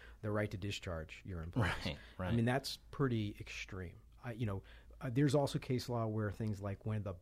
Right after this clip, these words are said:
Speaker 1: borrowing employer gives them a uniform,
Speaker 2: Right,
Speaker 1: right, with
Speaker 2: right.
Speaker 1: the borrowing employer's name on it.
Speaker 2: And a
Speaker 1: Well, that
Speaker 2: logo,
Speaker 1: and a
Speaker 2: right.
Speaker 1: logo. That's
Speaker 2: Yeah.
Speaker 1: enough. You know,
Speaker 2: Right.
Speaker 1: now that they're, they're carrying on as if they're in your business. So they're,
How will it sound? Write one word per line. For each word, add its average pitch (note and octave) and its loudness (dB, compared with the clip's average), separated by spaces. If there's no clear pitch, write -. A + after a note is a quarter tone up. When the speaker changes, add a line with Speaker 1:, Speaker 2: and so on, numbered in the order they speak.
Speaker 1:
borrowing A#2 2
employer G#2 -2
gives A#2+ 4
them G#2+ 4
a G2 0
uniform, D3+ 6
Speaker 2:
Right, G#2 4
Speaker 1:
right, A#2 2
with A2+ 2
Speaker 2:
right. F#2 4
Speaker 1:
the - 4
borrowing C#3+ 8
employer's B2 6
name C#3 8
on E2 -2
it. - -14
Speaker 2:
And F#2 0
a - 0
Speaker 1:
Well, E2+ 2
that A#2+ 2
Speaker 2:
logo, C#2 -2
Speaker 1:
and B2+ 6
a C3 10
Speaker 2:
right. C#3+ 10
Speaker 1:
logo. A#3 12
That's F#3 10
Speaker 2:
Yeah. B3 12
Speaker 1:
enough. D4 4
You B2+ 0
know, B2+ 4
Speaker 2:
Right. - 6
Speaker 1:
now D#3 4
that E3+ 0
they're, D#3+ 2
they're D#3+ 6
carrying E3 2
on D3+ 2
as B2 -2
if C#3+ -8
they're D3+ 0
in C#3+ 2
your C#3 2
business. C3+ -2
So D3+ 8
they're, D3+ 8